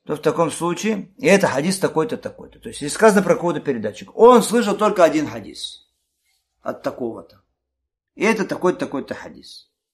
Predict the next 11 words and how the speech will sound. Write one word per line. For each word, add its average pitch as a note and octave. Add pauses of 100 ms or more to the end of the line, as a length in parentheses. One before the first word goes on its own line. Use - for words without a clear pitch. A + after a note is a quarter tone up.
(260)
Да, -
тогда C3+
понятно. F#2 (460)
Это B2
уже A#2+
будет B2
что? C#3+
Уже B2+
исключение. D#2+ (220)
Как, F#3
например, A2+